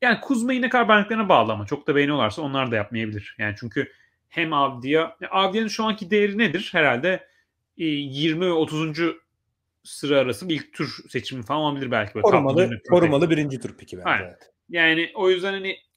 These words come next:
Speaker 1: Kuzma ve bu sezon, ay, pardon, iki bin yirmi sekiz, o da böyle bir takasla korumalı olur diye tahmin ediyorum. Ee, ilk on korumalı falan diyelim. Ee, iki tane korumalı ilk tur hakkı ve Kuzma'yı verip VanVleet'i alıyorsunuz.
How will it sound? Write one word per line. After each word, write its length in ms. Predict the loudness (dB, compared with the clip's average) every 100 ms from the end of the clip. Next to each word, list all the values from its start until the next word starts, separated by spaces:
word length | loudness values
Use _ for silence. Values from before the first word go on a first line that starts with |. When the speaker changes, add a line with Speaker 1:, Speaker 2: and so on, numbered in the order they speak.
| -18
Speaker 1:
Kuzma 720 | -2 0 0 0 0 0 -2
ve 260 | -4 -4 -8 _ _ _ _ _ _ _ _ _ _ -8
bu 100 | -4
sezon, 440 | 0 0 -2 -6
ay, 140 | -8
pardon, 300 | -4 0 0
iki 180 | -2 -6
bin 80 | -6
yirmi 240 | -4 -4
sekiz, 520 | -4 -6 -6 -10 -12 -8
o 160 | -2 -2
da 140 | -2 -10 _ _
böyle 280 | -2 -2 0
bir 60 |
takasla 380 | -2 0 0 0
korumalı 340 | 2 2 4 2
olur 200 | 2 -2
diye 120 | -4
tahmin 260 | -6 -6
ediyorum. 300 | -6 -6 -8 _ _ -20 -12
Ee, 180 | -10 -8
ilk 260 | -10 -8 -6
on 120 | -6
korumalı 380 | -8 -8 -8 -8
falan 280 | -8 -6
diyelim. 280 | -8 -8 -10 _ _ _ _ _
Ee, 200 | -4 -2
iki 360 | -2 -8 -10 2
tane 260 | 2 2
korumalı 400 | 0 0 0 -2
ilk 140 | -4 -4
tur 120 | 0
hakkı 180 | 0 0
ve 120 | -2
Kuzma'yı 500 | 0 -2 0 -4 -4
verip 240 | -4 -6 _ _ _ _ _ -6
VanVleet'i 560 | -2 -2 -4 -8 -4
alıyorsunuz. 600 | -2 0 -2 -6 -8 -10